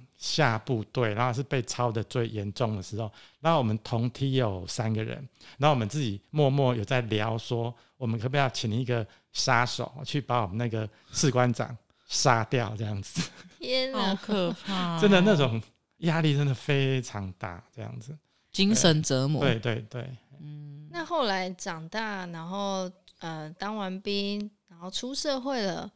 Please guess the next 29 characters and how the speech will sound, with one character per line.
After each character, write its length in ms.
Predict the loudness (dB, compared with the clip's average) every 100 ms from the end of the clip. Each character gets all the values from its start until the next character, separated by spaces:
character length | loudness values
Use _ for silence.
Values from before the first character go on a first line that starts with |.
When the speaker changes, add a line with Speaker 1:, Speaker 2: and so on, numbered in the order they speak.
| _ _
Speaker 2:
你 140 | -12 -2
觉 100 | 0
得 100 | 0
你 60 |
的 100 | 0 -2
个 280 | -2 -2
性 180 | -2 -4
就 140 | -4 -2
是 180 | -2 -4
开 240 | -2 -4
始 180 | -4 -10
变 220 | -8 -8
得 280 | -8 -12 -12
愿 260 | -6 -4 -4
意 100 | -8
去 440 | -8 -6 -6 -6 -10 _
比 120 | -14 -8
较 160 | -6
忍 320 | -6 -8 -10
让 200 | -10 -8
啊， 140 | -8 -12
Speaker 1:
嗯。 80 | -10
Speaker 2:
或 100 | -8
者 140 | -8
是 160 | -10 -10
迎 260 | -10 -12
合？ 320 | -14 -18 -20 -20 _
Speaker 1:
对。 120 | -10 -10 -8
Speaker 2:
那 200 | -6